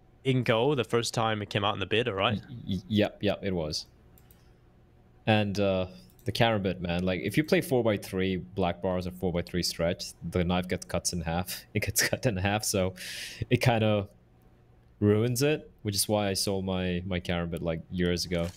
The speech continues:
Speaker 2: 'cause I couldn't even see my <laughs> knife in the, in the default animation.
Speaker 1: You gotta play in that full view model. <laughs> Stick it out, the, the view model offset Y, just max it out.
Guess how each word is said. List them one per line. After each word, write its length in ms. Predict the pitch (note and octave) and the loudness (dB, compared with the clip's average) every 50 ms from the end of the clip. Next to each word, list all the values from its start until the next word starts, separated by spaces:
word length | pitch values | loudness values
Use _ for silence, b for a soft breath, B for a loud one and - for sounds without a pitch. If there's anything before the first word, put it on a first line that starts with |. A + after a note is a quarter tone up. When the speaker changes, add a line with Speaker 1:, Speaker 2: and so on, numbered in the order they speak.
| - | -4
Speaker 2:
'cause 140 | - A2 F#2 | -2 2 2
I 60 | F#2+ | 2
couldn't 220 | F2+ - G2+ G2 F#2+ | 2 2 0 -2 0
even 120 | F2+ F2+ | -2 -2
see 160 | F2+ - G2 | -2 -2 0
my 160 | F#2 F2+ F2 E2+ | 0 0 0 0
<laughs> 60 | F2 | 0
knife 320 | G#2+ G2+ A#2 A#2 - - | 0 0 0 -2 -2 -2
in 160 | A#2 A2 G#2+ | -4 0 2
the, 140 | B2 B2 - - | 2 0 2 0
in 80 | A2 G#2 | 0 0
the 80 | G#2 | 0
default 400 | - - G2 F#2 - G#2 F#2 F2+ | 0 0 -2 0 2 2 2 2
animation. 340 | F2 F2 F#2 E2+ E2+ F2 F#2 | 0 0 -2 -2 0 2 4
Speaker 1:
You 60 | D3+ | 4
gotta 80 | D#3+ D#3 - | 4 4 2
play 140 | E3 D#3 D3+ | 2 2 2
in 60 | D3 | 2
that 120 | C#3 B2 | 0 0
full 320 | - - - C#3 C3 C3 B2 | -2 -2 0 2 2 2 0
view 220 | G#2+ A#2 A#2+ A#2 | -2 -4 -4 0
model. 440 | A2 A2 G#2+ G#2+ G#2+ G#2 G#2 G#2+ G2+ B B B B B B - - - - - | 2 2 2 2 0 0 -2 -2 -4 B B B B B B -20 -20 -20 -14 -10
<laughs> 1000 | - - - - - - - _ - - - - - - - - - - - | -8 -8 -8 -10 -12 -20 -20 _ -20 -20 -20 -20 -20 -20 -20 -20 -18 -20 -10
Stick 220 | - - - B2 G#2 | -2 2 2 2 4
it 80 | A2+ | 4
out, 260 | A2+ A2 A2 - - - | 2 2 2 0 -2 -2
the, 300 | B2 A#2 A2+ A2+ A2 A2 | 0 2 2 2 2 0
the 100 | A2 G2+ | -2 -4
view 140 | A2+ A2+ | -4 -2
model 240 | A2+ A2+ A2+ A2+ A2 | 0 0 2 2 2
offset 320 | A2+ A#2 - - A#2+ G#2+ G#2 | 0 0 0 0 -2 0 0
Y, 300 | A2 A2+ A#2 A#2 A2+ G#2+ | 0 0 2 2 0 -2
just 200 | - G#2+ - - - - | -4 -6 -10 -12 -12 -14
max 340 | - A2 A2 A#2 A2+ - - | 0 0 2 2 2 0 0
it 60 | A#2 | 2
out. 180 | A2 A2+ A#2 - | 2 2 0 -4